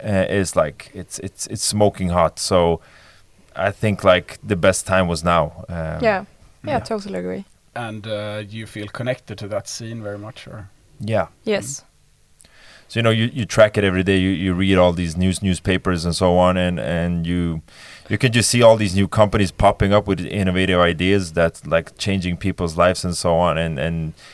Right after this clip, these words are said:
Speaker 1: you feel connected, um,
Speaker 2: Mm.
Speaker 1: and you, because all of these people, like, they, they're all moving around in the same environment. Like, Stockholm is a small city, so you can see everybody. So somehow you know people,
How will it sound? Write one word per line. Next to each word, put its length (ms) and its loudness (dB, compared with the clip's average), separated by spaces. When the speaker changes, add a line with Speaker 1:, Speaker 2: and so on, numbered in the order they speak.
Speaker 1:
you 100 -2
feel 260 0
connected, 540 -4
um, 80 -6
Speaker 2:
Mm. 360 0
Speaker 1:
and 260 -2
you, 180 0
because 720 -4
all 200 6
of 80 -2
these 160 0
people, 340 0
like, 240 4
they, 160 4
they're 240 4
all 180 8
moving 320 2
around 360 4
in 60 2
the 60 2
same 300 0
environment. 560 2
Like, 160 2
Stockholm 380 0
is 80 -4
a 80 -4
small 260 4
city, 320 -2
so 160 -2
you 80 0
can 160 -2
see 220 -2
everybody. 340 2
So 140 -6
somehow 420 4
you 140 4
know 380 6
people, 540 -2